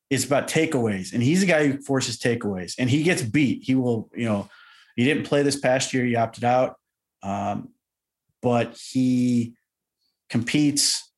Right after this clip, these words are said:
He will get, he, you know, he's been beaten on some double moves. He'll, he'll get lost occasionally in coverage, but he competes and he makes plays on the ball. Um, you know, he, he's got it, some work to do in terms of,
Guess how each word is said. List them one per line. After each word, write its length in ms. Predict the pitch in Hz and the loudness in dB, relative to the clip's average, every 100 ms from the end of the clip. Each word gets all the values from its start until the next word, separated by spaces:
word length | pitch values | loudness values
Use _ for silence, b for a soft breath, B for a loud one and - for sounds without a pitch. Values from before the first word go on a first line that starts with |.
| _ | _
He 120 | 120 | -6
will 140 | 113 | -4
get, 260 | 107 139 - | 0 -2 0
he, 140 | 135 | -2
you 160 | 123 117 | 0 0
know, 80 | 107 | 0
he's 180 | 113 | -4
been 220 | - 123 110 | -6 -4 0
beaten 260 | 135 135 | 2 2
on 100 | 131 | 0
some 140 | 127 117 | 0 0
double 240 | 131 123 | 0 2
moves. 500 | 120 123 123 120 117 | 2 2 2 0 0
He'll, 200 | 110 104 | -2 -2
he'll 140 | 110 104 | -2 -2
get 240 | 117 - | -2 -2
lost 420 | 120 123 123 - | 0 2 2 -2
occasionally 500 | 127 131 127 117 117 | -4 0 0 0 0
in 60 | 110 | 0
coverage, 400 | 123 117 120 - | -2 0 0 -2
but 100 | 113 | -6
he 60 | |
competes 540 | 110 107 - 131 120 - | -4 -4 0 0 0 -2
and 100 | 107 | 0
he 80 | 123 | 2
makes 220 | 120 120 | 0 -2
plays 260 | - 120 | -2 0
on 80 | 110 | 0
the 60 | 98 | -2
ball. 600 | 104 117 117 117 110 B B B B B _ - | 0 0 2 2 0 B B B B B _ -8
Um, 520 | 107 107 104 101 - _ _ - - _ | -2 0 0 -4 -8 _ _ -16 -16 _
you 80 | 135 | -2
know, 160 | 123 110 | 0 0
he, 220 | 110 127 | -2 -4
he's 340 | - - 127 | -4 -4 -4
got 240 | 120 127 123 | 0 0 2
it, 260 | - - | 0 -6
some 200 | - 123 | -6 0
work 200 | 120 120 123 | 0 -2 -4
to 40 | |
do 240 | 113 120 | -2 0
in 80 | 117 | 0
terms 360 | 107 113 113 110 | -2 0 0 0
of, 220 | 107 101 | -2 -4